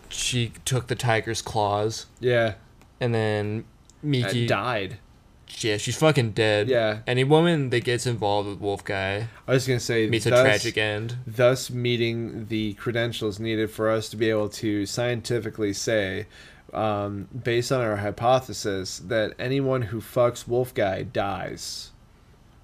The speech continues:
Speaker 2: one way or another. We don't know what happens if you were to carry to term the child of Wolf Guy, but we know for a fact you
Speaker 1: You're
Speaker 2: will
Speaker 1: gonna
Speaker 2: di-,
Speaker 1: die.
Speaker 2: you will die before then, for sure. Uh,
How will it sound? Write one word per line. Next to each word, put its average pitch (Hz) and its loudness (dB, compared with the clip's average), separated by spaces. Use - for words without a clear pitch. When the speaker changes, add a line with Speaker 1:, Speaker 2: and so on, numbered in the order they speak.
Speaker 2:
one 120 0
way 117 0
or 104 0
another. 101 -8
We 123 0
don't 135 6
know 151 8
what 135 6
happens 110 -2
if 107 -8
you 120 2
were 120 2
to 107 0
carry 117 -2
to 104 -8
term 101 -6
the 107 0
child 131 4
of 101 -4
Wolf 98 -4
Guy, 92 -4
but 117 4
we 113 -2
know 113 -2
for 110 -2
a 98 -6
fact 104 -2
you 123 -2
Speaker 1:
You're 131 8
Speaker 2:
will 117 6
Speaker 1:
gonna 123 6
Speaker 2:
di-, 104 4
Speaker 1:
die. 80 -2
Speaker 2:
you 139 6
will 127 6
die 107 0
before 117 -2
then, 117 -4
for 107 -4
sure. - -10
Uh, 53 -6